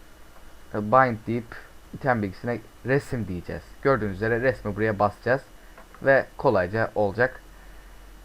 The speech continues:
E, compile save dedikten sonra, e, şu an en son karakterin içine girip listele yapmamız kaldı. Bunun içine girelim. E, bunu oluşturduktan sonra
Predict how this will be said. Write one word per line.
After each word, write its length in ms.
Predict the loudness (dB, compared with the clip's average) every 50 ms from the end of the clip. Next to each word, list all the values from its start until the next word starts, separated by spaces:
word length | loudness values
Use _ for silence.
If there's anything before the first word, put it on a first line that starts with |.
| -20 -20 -20 -20 -14 -4 0
E, 240 | 2 2 2 2 0 -4 -2 2
compile 520 | 2 2 2 4 6 8 10 10 8 6
save 320 | 4 0 2 2 2 2 2
dedikten 360 | 0 -2 -2 -2 -4 -4 -4
sonra, 500 | -6 -2 2 2 2 4 4 4 2 2 -4 -12 -20 -20 -20 -20 -20 -20 -20 -20 -20 -20 -20 -20 -20 -20 -20 -20 -20 -20 -20 -20 -20 -20 -20 -18 -18
e, 40 | -18 -16 -16 -18 -18 -18 -16 -6 0
şu 80 | 2
an 240 | 4 4 4 2 0 -6 -14 -8 -2
en 160 | 0 0 0
son 240 | 0 -2 -2 -4 -4
karakterin 440 | -2 2 2 2 2 2 0 -4 -4
içine 240 | -4 -6 -6 -4 -4
girip 200 | -2 -4 -4 -6 -8 -16 -20 -20 -20 -20 -12 -10
listele 360 | -8 -8 -8 -6 -4 -2 0
yapmamız 440 | 0 0 -2 -4 -8 -10 -10 -12 -12
kaldı. 400 | -4 0 2 2 2 2 0 -4 -4 -10 -18 -20 -20 -20 -20 -20 -20 -20 -20 -20 -20 -20 -20 -20 -20 -20 -20 -20 -20 -20 -20 -20 -20 -14 -8
Bunun 240 | -4 -2 -2 0
içine 240 | -2 -2 -2 -4 -2
girelim. 380 | -2 0 0 0 0 -2 -4 -8 -12 -18 -20 -20 -20 -20 -20 -20 -20 -20 -20 -20 -20 -20 -20 -20 -12 -4 0
E, 220 | 2 2 2 2 0 0
bunu 160 | 0 4 6
oluşturduktan 600 | 6 6 4 2 -2 -4 -6 0 2 2 0 0
sonra 580 | -2 -6 0 2 4 4 6 6 6 6 4